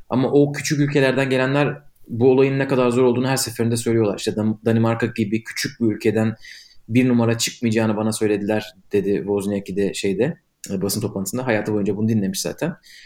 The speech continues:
Ondan sonra yani iki bin dokuz, on, on birde başarıları olan bir insandan bahsediyoruz. O zamanlar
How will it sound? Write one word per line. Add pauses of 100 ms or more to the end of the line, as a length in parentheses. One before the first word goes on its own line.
(220)
Ondan
sonra
yani (240)
iki
bin (680)
dokuz,
on,
on
birde
başarıları
olan
bir
insandan
bahsediyoruz.
O
zamanlar